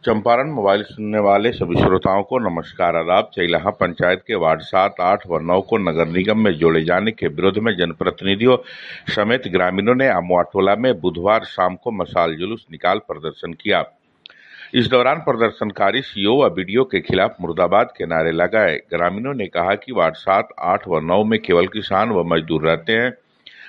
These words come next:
जिनका मुख्य पेशा खेती किसानी व पशुपालन है। वहीं इन वार्डों की पंचानवे प्रतिशत भूमि खेती योग्य है। इन वार्डों को नगर निगम में जोड़कर किसानों के ऊपर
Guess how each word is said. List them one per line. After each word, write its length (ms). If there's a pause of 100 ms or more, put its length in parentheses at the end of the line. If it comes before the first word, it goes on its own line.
(120)
जिनका 300
मुख्य 280
पेशा 340
खेती 340
किसानी 460
व 140
पशुपालन 720
है। 80
वहीं 320 (420)
इन 120
वार्डों 360
की 160
पंचानवे 560
प्रतिशत 500
भूमि 280
खेती 340
योग्य 320
है। 80
इन 120
वार्डों 320
को 140
नगर 320
निगम 300
में 180
जोड़कर 380
किसानों 480
के 180
ऊपर 420